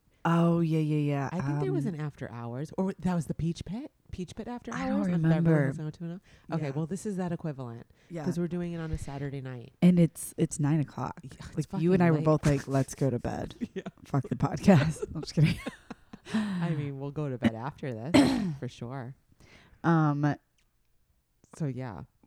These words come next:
Speaker 1: where were,
Speaker 2: How are
Speaker 1: oh.
Speaker 2: you? Where, where, where, where were we? <laughs>
Speaker 1: Where were we? <laughs> Well, first of all, ladies and gentlemen, we have a very exciting announcement that we've already announced <laughs> before, but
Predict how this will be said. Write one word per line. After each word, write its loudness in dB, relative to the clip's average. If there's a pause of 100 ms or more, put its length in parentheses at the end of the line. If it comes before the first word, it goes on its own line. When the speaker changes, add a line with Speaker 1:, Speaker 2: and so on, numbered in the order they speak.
Speaker 1:
where 0
were, 2
Speaker 2:
How 6
are 8
Speaker 1:
oh. 8
Speaker 2:
you? 0
Where, -2
where, -6
where, -
where -8
were -6
we? -8 (440)
<laughs> -16
Speaker 1:
Where 8
were 8
we? 0 (100)
<laughs> -20
Well, 4 (640)
first 0
of 6
all, 2 (160)
ladies 4
and -2
gentlemen, 0 (1500)
we 6
have 2 (760)
a 0
very 4
exciting -4
announcement 0
that -2
we've 0
already 2
announced -6
<laughs> -
before, 12
but 10